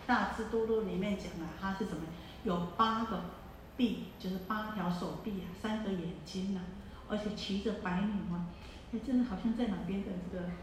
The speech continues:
这个，这个漫画里面有看过啊。他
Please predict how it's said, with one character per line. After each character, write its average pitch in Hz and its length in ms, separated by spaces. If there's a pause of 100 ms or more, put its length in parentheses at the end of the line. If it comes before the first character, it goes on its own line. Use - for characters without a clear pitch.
(560)
这 226 80
个， 196 60 (760)
这 226 60
个 202 80
漫 214 280
画 180 160
里 175 140
面 196 120
有 185 80 (120)
看 175 220
过 175 100
啊。 165 140 (340)
他 220 140